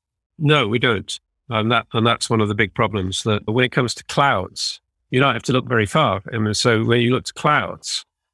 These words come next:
then, then it's a much more complicated problem and one that we have estimates of,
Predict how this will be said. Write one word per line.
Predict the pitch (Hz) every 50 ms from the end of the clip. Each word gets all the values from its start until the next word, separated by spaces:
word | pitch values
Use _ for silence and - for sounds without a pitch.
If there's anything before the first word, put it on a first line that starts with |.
| _ _ _ _ _ _ _ _ -
then, | - 131 131 139 139 131 127 117 - -
then | 135 113 131 127 135 139 135 127 120 110 110 - - _ _ _ -
it's | - - - - -
a | 120 120
much | 123 127 135 135 143 127 - - -
more | - 117
complicated | - - 135 113 - 117 107 - 110 107 95 104 92 -
problem | - - 107 98 101 101 104 107 - -
and | 113 107 104 104 107 104 104 104 104
one | 107 113 113 113 110 107 107
that | 107 110 -
we | - 110 110 107 104 104 104 107 - _ _
have | - - 110 104
estimates | 143 160 - - - 180 160 147 143 - - -
of, | 151 143 151 156 143 -